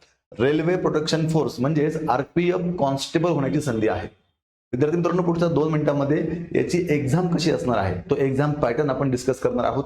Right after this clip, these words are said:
तेव्हा पुढची दोन ते तीन मिनिटं हा संपूर्ण व्हिडिओ बघा. या ठिकाणी बघा, फॉर्म भरण्याची जी मुदत आहे, ती फॉर्म भरण्याची मुदत आता सुरू झालेली आहे पंधरा एप्रिलपासून. शेवटची तारीख आहे चौदा मे दोन हजार चोवीस. ठीक आहे,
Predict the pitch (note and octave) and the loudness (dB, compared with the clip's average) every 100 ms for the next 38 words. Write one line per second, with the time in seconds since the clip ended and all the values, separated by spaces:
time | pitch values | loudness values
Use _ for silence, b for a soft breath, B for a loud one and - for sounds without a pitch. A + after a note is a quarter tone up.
0 | - B2 D#3 E3+ - _ _ _ D3 D3 | 0 0 0 -6 -12 _ _ _ -4 0
1 | E3 E3 F#3+ G3 E3 D#3 D3 A2+ A#2 - | 2 2 2 0 0 0 0 0 0 -2
2 | C#3 D#3 D#3 C3+ C3 B2 C#3+ F3+ - _ | 0 2 2 2 2 0 -2 -4 -14 _
3 | _ _ _ _ _ _ _ _ _ _ | _ _ _ _ _ _ _ _ _ _
4 | _ - E3 F3+ F#3+ F3 C#3 C3+ C3+ - | _ -2 0 2 2 2 0 -2 -4 -8
5 | - _ _ _ _ _ _ _ _ E3+ | -14 _ _ _ _ _ _ _ _ 0
6 | G3 G3+ E3+ F3 F3 F3 F3+ D#3 D#3+ D#3+ | 2 2 0 0 0 0 2 2 2 0
7 | B2 G2 - D#3 D#3+ E3+ E3+ D3 D#3+ D#3+ | -2 -8 -4 0 0 2 0 0 0 0
8 | D#3 C#3 D#3+ D3+ D3 D3 D3 C#3+ C3 C3 | 0 0 0 0 -2 -2 0 0 0 0
9 | C3+ D3 - C#3+ C#3 C#3+ D3+ C#3 C3+ C3+ | 0 -4 -2 0 2 0 0 0 0 0
10 | B2+ - C#3 E3+ F3 B B - E3 E3 | -2 0 -2 -2 -6 B B -2 0 2
11 | E3+ F#3 E3+ E3 D#3+ D#3+ E3 E3 D3 D3 | 0 0 0 0 0 0 0 0 0 0
12 | E3 E3+ D#3 D3+ D#3 D#3 D#3 C3 C#3 C3 | 0 0 0 0 0 -2 0 0 2 2
13 | B2+ C3+ - C3+ A#2 G#2 - - - D3+ | 0 -2 -2 0 0 -2 -6 -6 -2 0
14 | G3 | 0